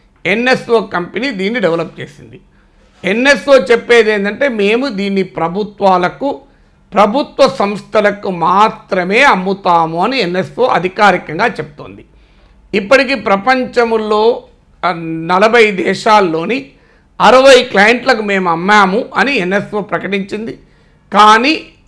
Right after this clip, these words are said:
ఇప్పటి వరకు ఎన్ఎస్ఓ ఆ క్లయింట్లు ఎవరో చెప్పలే.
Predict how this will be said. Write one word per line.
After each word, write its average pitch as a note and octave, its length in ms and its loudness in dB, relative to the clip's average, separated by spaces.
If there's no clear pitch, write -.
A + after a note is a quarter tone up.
ఇప్పటి A#3+ 340 2
వరకు B3 600 0
ఎన్ఎస్ఓ A#3 540 0
ఆ G3 320 4
క్లయింట్లు G#3 560 0
ఎవరో G3+ 200 0
చెప్పలే. E3 460 -8